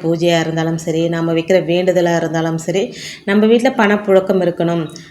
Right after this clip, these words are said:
அதாவது, அளவுக்கு அதிகமா இருக்கணும்னு யாரும் நினைக்க கூடாதுங்க. அது நினைச்சாலும் நடக்காது. நம்ம தேவைக்கு பணப்புழக்கம் வீட்ல இருக்கணும் அப்படின்னா, சின்ன சின்ன விஷயங்கள் நாம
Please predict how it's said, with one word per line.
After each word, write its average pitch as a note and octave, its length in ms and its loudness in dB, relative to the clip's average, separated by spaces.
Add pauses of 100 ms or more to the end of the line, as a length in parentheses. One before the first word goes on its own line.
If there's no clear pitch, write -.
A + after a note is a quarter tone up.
அதாவது, E3+ 500 0
அளவுக்கு G#3+ 480 4
அதிகமா A3+ 440 6
இருக்கணும்னு G#3 320 2
யாரும் F3+ 300 2
நினைக்க E3 300 -2
கூடாதுங்க. D#3+ 400 -2
அது E3 420 0
நினைச்சாலும் F#3 480 0
நடக்காது. D#3 680 -4
நம்ம G3+ 420 0
தேவைக்கு A3 640 2
பணப்புழக்கம் F#3 680 -2
வீட்ல E3 320 -2
இருக்கணும் E3 320 -4
அப்படின்னா, D#3+ 300 -2 (500)
சின்ன D4 280 2
சின்ன B3+ 240 4
விஷயங்கள் G3 440 0
நாம E3 240 0